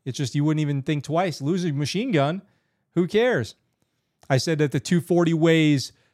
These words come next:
like, forty pounds and it's, like, four feet long, and I stand by that.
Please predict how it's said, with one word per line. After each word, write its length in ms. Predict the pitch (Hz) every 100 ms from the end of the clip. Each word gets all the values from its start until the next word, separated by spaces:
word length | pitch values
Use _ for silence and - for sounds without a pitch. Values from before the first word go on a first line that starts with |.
| _ -
like, 220 | 135 -
forty 480 | - - 175 180 170
pounds 480 | 160 165 165 160
and 100 | 147
it's, 100 | 135
like, 160 | 160 127
four 300 | - 165 165
feet 260 | - 170 -
long, 280 | 156 170
and 80 | 165
I 60 | 165
stand 360 | - 180 175
by 220 | 160 180 240
that. 340 | 202 101 -